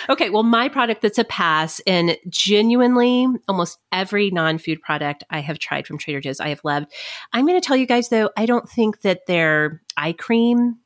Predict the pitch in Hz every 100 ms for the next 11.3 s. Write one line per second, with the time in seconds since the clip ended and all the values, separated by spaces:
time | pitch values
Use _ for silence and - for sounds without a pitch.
0 | - 175 - 143 - 156 - 143 135 135
1 | - 262 254 208 294 - - 135 147 147
2 | 190 208 220 226 269 330 320 233 190 147
3 | 147 143 143 _ - 127 117 - - -
4 | - - - - 190 220 202 190 185 -
5 | 196 226 226 _ 165 180 175 - - 170
6 | 165 151 151 - 90 - 131 - - -
7 | 226 220 214 - 233 240 233 - 220 214
8 | 208 208 196 185 185 - 147 143 147 147
9 | - - 170 170 - 160 156 156 156 170
10 | _ - 359 359 359 - 392 349 - 208
11 | 156 147